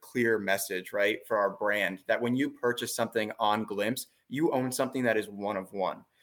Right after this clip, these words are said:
You know, where we go from that in the future, and if we expand upon that and offer, you know, a, you can buy one of five hundred, you know, it's part of this collection, that's the decision we can make, and we probably will. But when we first bring this to market, it's very easy for people to understand, "Hey,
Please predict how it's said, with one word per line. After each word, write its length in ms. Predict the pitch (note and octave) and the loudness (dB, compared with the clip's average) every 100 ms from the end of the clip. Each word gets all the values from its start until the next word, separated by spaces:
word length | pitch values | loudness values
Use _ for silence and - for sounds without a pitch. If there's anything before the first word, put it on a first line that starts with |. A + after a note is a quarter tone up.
| _ - | _ -4
You 80 | A#2+ | 0
know, 80 | |
where 220 | A#2 C#3 D#3 | 6 8 8
we 100 | D3 | 6
go 260 | C3 C3+ | 4 4
from 120 | C3+ C3 | 2 0
that 140 | B2 | 2
in 80 | A#2 | 0
the 60 | |
future, 520 | G2+ - D3 C#3+ D#3 C#3 | -4 -6 -4 2 4 4
and 140 | A2+ | 0
if 120 | G#2+ | -2
we 80 | A2 | -4
expand 400 | G2 - A2+ B2+ | -4 0 2 2
upon 320 | C#3 C#3 C#3+ | 2 2 4
that 220 | D3 D3+ C3 | 4 4 2
and 80 | A#2+ | 0
offer, 340 | G#2 A2 A#2 G#2+ | 0 0 -2 -2
you 80 | G#2 | -2
know, 200 | F2 - | -4 -2
a, 120 | G#2+ G2+ - | -4 -4 -10
you 160 | - A#2 | -12 -8
can 100 | A#2+ | -2
buy 160 | A#2 A2+ | 2 2
one 300 | G#2+ A#2 A2+ | 4 4 4
of 120 | A2 | 4
five 200 | A2+ G#2+ | 4 4
hundred, 400 | - A2 G2 F#2+ - | 2 -2 0 -2 -4
you 60 | |
know, 60 | G2 | -6
it's 100 | - | -2
part 180 | - A2 | 2 2
of 60 | |
this 140 | G#2 - | 0 -6
collection, 500 | - B2+ - D3 D3 _ _ _ _ _ | 0 0 0 -4 -4 _ _ _ _ _
that's 220 | D#3 E3+ | 6 8
the 60 | E3+ | 4
decision 400 | C#3+ C#3+ C#3+ C3+ | 2 2 2 2
we 100 | C3 | 2
can 160 | B2+ A2 | 2 4
make, 260 | A#2+ F3 | 4 4
and 100 | C#3+ | 2
we 60 | B2 | 0
probably 500 | - D#3 E3+ C#3 B2 | 4 8 8 6 0
will. 480 | G#2+ C#3+ G2+ - - | 6 6 6 4 -2
But 260 | - A#2 A2+ - - | 4 4 4 -6 -8
when 140 | C3 | -2
we 160 | C3+ C3 | -2 -2
first 240 | D#3 F3 - | -2 -2 -2
bring 160 | D3+ | -4
this 100 | C#3+ | -4
to 100 | - | -6
market, 360 | A#2 A2+ A2+ - | 2 2 2 -2
it's 120 | A2 - | -10 -12
very 420 | A#2+ C#3+ C#3+ C3+ | 4 8 8 4
easy 400 | B2+ B2+ A#2+ A2+ | 0 -2 -2 -4
for 140 | - | -6
people 280 | A#2 B2 A#2+ | -8 -4 -2
to 100 | A2 | -2
understand, 540 | A2+ G#2+ G2 B2 G#2+ G#2+ _ _ _ | -2 -2 -2 0 0 -2 _ _ _
"Hey, 240 | C3 A#2+ | 4 4